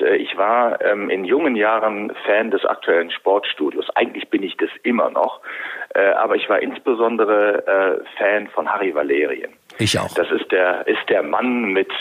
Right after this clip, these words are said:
Speaker 1: den Norweger Pullis. Und ich fand
Speaker 2: Gottvater.
Speaker 1: seine, ja, äh, ich, ich fand seine Art und Weise der Moderation einfach, ähm, wunderbar, um mal dieses schöne Wörtchen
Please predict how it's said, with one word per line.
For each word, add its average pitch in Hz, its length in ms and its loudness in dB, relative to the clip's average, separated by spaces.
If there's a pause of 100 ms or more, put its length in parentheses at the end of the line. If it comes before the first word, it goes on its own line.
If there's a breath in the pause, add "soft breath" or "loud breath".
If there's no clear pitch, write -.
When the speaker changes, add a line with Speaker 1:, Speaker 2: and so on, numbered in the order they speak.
Speaker 1:
den 87 160 0
Norweger 95 460 2
Pullis. 73 460 -4 (140)
Und - 160 -6
ich 95 80 0 (100)
fand 120 140 0
Speaker 2:
Gottvater. 76 160 0
Speaker 1:
seine, 120 380 2 (400 loud breath)
ja, 110 420 0 (360 loud breath)
äh, - 180 2 (120)
ich, - 340 -4
ich 110 160 -2
fand 120 200 0
seine 120 400 2
Art 117 240 0
und 98 220 -2
Weise 107 600 4
der 85 160 2
Moderation 92 880 2
einfach, - 680 -4
ähm, 76 460 -4 (380)
wunderbar, 131 760 0 (420 loud breath)
um 98 100 0
mal 95 140 2
dieses 95 280 2
schöne 71 380 0
Wörtchen - 360 -2